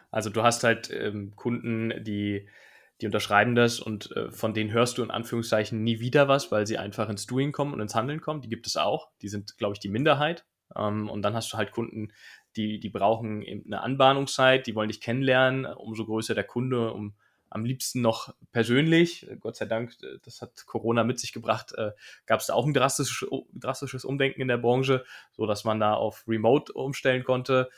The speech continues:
Und danach hast du dann so eine Begleitphase und wenn dann wirklich so eine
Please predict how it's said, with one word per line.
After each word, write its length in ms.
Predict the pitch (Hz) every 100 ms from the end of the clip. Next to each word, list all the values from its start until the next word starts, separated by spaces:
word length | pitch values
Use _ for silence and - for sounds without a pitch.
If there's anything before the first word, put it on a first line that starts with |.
| - _ _ _ _ _
Und 240 | 113 110 -
danach 420 | 117 104 107 110
hast 160 | 110 -
du 60 | 107
dann 160 | 101
so 40 | 104
eine 120 | 104
Begleitphase 1000 | 104 98 113 - 117 113 107 117 113 107
und 300 | 104 101 -
wenn 140 | 107
dann 180 | 98 104
wirklich 300 | 104 107 98
so 60 | 98
eine 260 | 92 95